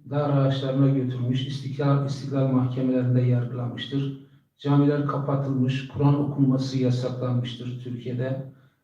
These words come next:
Ve C H P maalesef bu kü-, baskılarını ta yakın zamanda bile göstermiştir. Mesela Ecevit hükümeti döneminde hapishanelerde açlık grevi yapan solcuları bile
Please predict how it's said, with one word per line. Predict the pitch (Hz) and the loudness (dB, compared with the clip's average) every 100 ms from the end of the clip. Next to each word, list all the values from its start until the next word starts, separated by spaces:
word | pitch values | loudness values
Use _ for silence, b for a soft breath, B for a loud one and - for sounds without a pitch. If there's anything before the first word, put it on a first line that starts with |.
| b 120 | b -2
Ve | 139 160 165 170 - - - _ _ | 2 4 4 0 -6 -16 -20 _ _
C | - 147 165 | -4 0 2
H | 170 | 2
P | 156 | 2
maalesef | 143 175 156 - 165 175 175 - - _ _ _ | 2 4 4 4 4 2 2 -4 -12 _ _ _
bu | 170 175 175 | -2 2 2
kü-, | 160 151 139 139 135 | 2 2 4 4 4
baskılarını | 143 - - 143 139 139 160 180 - - - _ | 2 0 -2 2 4 4 2 0 -2 -10 -20 _
ta | 175 180 175 | -2 2 4
yakın | 156 151 190 | 4 4 0
zamanda | 170 151 147 151 165 160 | 0 0 2 2 2 4
bile | 151 | 4
göstermiştir. | 165 143 - 147 139 135 - 120 | 4 2 2 4 6 6 2 0
Mesela | 170 - 139 165 170 - - _ _ _ _ _ - | 0 2 2 0 0 -6 -16 _ _ _ _ _ -6
Ecevit | 156 156 135 139 | -2 2 4 2
hükümeti | 135 139 143 139 - | -2 0 2 2 2
döneminde | 139 123 120 | 2 4 4
hapishanelerde | - 139 139 185 151 139 135 135 139 | 2 0 0 -2 0 4 4 4 0
açlık | 139 135 - 175 147 | -2 -2 -2 -4 2
grevi | 139 151 | 2 4
yapan | 151 156 165 180 - - _ | 2 2 0 0 -4 -14 _
solcuları | - 143 143 135 143 147 185 | -12 0 2 2 2 2 2
bile | 139 147 170 - | 4 4 2 0